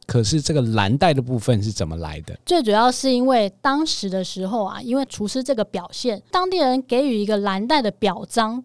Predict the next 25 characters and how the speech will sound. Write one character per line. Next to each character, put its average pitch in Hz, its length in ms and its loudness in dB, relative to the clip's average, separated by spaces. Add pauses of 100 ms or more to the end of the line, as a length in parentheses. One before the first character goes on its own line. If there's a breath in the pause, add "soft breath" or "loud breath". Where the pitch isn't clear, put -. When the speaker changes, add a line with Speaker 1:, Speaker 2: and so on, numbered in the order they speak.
(120)
Speaker 2:
蓝 240 280 2
领 233 220 0
带 233 200 0
放 247 160 2
在 240 120 0
他 233 100 -2
的 214 60 -2
脖 190 180 -6
子 190 80 -8
上， 208 180 -10 (160 soft breath)
就 370 140 4
成 220 300 4
就 269 160 10
了 240 80 4
他 233 180 4
这 233 140 4
样 226 160 6
子 185 200 -2
一 175 80 -2
个 196 300 0 (220 soft breath)
特 339 200 6
殊 247 380 4
的 196 400 0
故 233 220 4
事。 202 400 -4